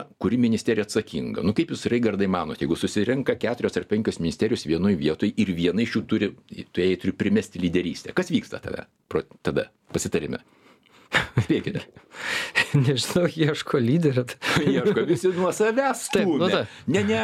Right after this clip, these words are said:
Speaker 1: ne
Speaker 2: Nu.
Speaker 1: mums, ne, nu, kai kuriom ministerijom aišku, kad netinka. Pavyzdžiui, kultūros ministerija. Ne, nes mes esame jiems priklausanti kontroliuojanti institucija. Negalite patys daryti ir savęs kontroliuoti, ar ne? Visi stumdė nuo savęs.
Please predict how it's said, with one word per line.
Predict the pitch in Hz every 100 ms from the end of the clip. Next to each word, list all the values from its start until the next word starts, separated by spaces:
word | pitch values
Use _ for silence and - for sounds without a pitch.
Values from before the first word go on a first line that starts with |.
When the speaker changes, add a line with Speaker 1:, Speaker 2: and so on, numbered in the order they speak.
| 214
Speaker 1:
ne | 180 208
Speaker 2:
Nu. | 208 220
Speaker 1:
mums, | 208 190
ne, | 190
nu, | 190 185
kai | 175 170
kuriom | 160 165
ministerijom | 156 151 - 147 123
aišku, | 143 131 - 82
kad | 85 92
netinka. | - 85 76 -
Pavyzdžiui, | 101 95
kultūros | 98 98 107 -
ministerija. | 110 104 - 90 73 71
Ne, | 90 120 240
nes | 208 117
mes | 117 120 -
esame | 90 - 95 101 107
jiems | 82 95 101 107
priklausanti | - 113 98 104
kontroliuojanti | 98 95 98 101 98 95 101
institucija. | 95 - 110 98 82
Negalite | 117 156 98 -
patys | - 90 80
daryti | 92 131 -
ir | -
savęs | 98 -
kontroliuoti, | 101 107 110 85 - 82
ar | 104
ne? | - - - - -
Visi | 92 - 98
stumdė | - 131 113
nuo | 104
savęs. | - 67 - -